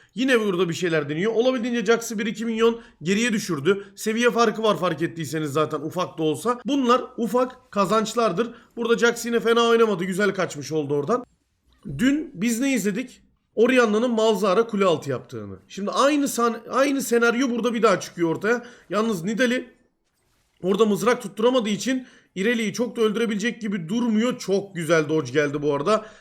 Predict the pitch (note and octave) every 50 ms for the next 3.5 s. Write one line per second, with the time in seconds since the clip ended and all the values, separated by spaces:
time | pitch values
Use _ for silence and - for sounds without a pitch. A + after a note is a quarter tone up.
0 | _ _ - - - B3 B3+ A3+ G#3+ G#3+ F3+ F#3+ F#3 F3 - G3 - F#3+ F#3+ E3
1 | D#3+ F3+ D#3+ D#3+ E3+ E3 D#3+ E3 E3 F3+ G#3 A#3+ A#3 - - F#3 G3 E3 G3 G3+
2 | F#3+ F3+ E3 D#3+ E3 D3+ D3 D3 D3 C3+ - D#3 D3+ C#3+ D3+ D3 C#3+ C#3+ C#3 C#3+
3 | C#3+ C#3 C#3 C#3+ C3+ - G#3+ A#3 A#3 A#3